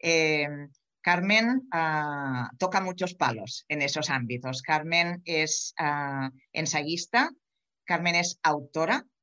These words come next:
eh, de hecho dramaturga, ha escrito mucho teatro y ha ganado premios de teatro y siempre con estos temas de fondo. Y Carmen escribe artículos de opinión, la podéis encontrar,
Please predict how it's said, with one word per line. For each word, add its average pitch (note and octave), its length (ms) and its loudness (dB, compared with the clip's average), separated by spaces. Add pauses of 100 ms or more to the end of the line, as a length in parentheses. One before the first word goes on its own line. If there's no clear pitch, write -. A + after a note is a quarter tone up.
(300)
eh, D3 400 -2
de D3 120 2
hecho E3+ 220 -6
dramaturga, D#3+ 680 -2
ha D#3 60 -6
escrito C#3 500 -4
mucho C#3 220 -6
teatro D3 260 2
y E3 60 6
ha D3 40 4
ganado C#3+ 300 0
premios D#3 400 0
de D#3 80 -6
teatro D3+ 320 2
y E3+ 80 -2
siempre E3 420 -2
con D#3 140 -4
estos D#3 300 -6
temas D3+ 240 -4
de D3 80 -8
fondo. A3 280 -2
Y - 120 -10
Carmen G3 260 2
escribe F#3 320 0
artículos F3 400 -4
de D3 80 -6
opinión, C#3 320 -4
la C3+ 140 -4
podéis C#3+ 220 -4
encontrar, D#3+ 520 0